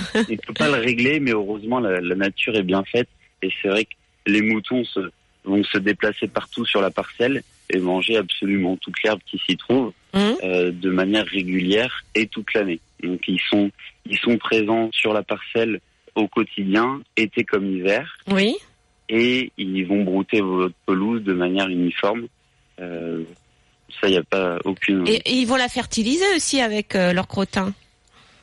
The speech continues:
Speaker 1: Oui, on a aussi cet intérêt. On n'en a pas parlé. Euh, c'est vrai que les crottes,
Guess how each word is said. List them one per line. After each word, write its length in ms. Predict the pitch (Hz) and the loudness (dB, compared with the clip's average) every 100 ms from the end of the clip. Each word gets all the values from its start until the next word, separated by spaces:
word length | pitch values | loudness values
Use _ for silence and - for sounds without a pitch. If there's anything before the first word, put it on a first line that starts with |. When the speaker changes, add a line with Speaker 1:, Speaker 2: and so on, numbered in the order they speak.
| _ _ _ _ _ _ | _ _ _ _ _ _
Speaker 1:
Oui, 200 | 113 120 | 0 2
on 140 | 107 101 | 4 2
a 80 | |
aussi 280 | 98 101 127 117 | 0 -2 -8 -4
cet 180 | 104 - | -2 -2
intérêt. 560 | 98 - 98 107 117 - 90 | -2 0 2 0 -2 -6 -6
On 340 | 87 85 87 | -4 -4 -2
n'en 40 | 87 | -4
a 80 | |
pas 160 | 90 113 | -2 -2
parlé. 500 | 110 98 95 101 117 - - - _ | 0 0 0 0 -2 -8 -20 -20 _
Euh, 200 | 92 90 90 | 0 2 0
c'est 60 | - | 0
vrai 140 | 98 | 0
que 40 | 110 - | 0 -6
les 220 | 101 98 | -2 -2
crottes, 380 | 92 - 110 113 | -2 -2 0 0